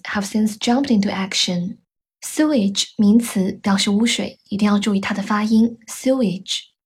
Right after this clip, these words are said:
Waterway 顾名思义，表示航道、水道。Authority 比较常见的名词，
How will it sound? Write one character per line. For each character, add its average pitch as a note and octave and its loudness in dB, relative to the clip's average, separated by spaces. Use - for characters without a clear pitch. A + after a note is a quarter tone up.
Waterway G3 2
顾 - 2
名 G3+ 6
思 A3 0
义， G#3+ -2
表 F#3 -2
示 A3 -4
航 F3 -2
道、 A3 -2
水 F3 -6
道。 F#3 -6
Authority B3 0
比 G#3+ -2
较 G#3 0
常 G3 0
见 G#3 2
的 G3+ 4
名 F3+ 2
词， F#3+ -6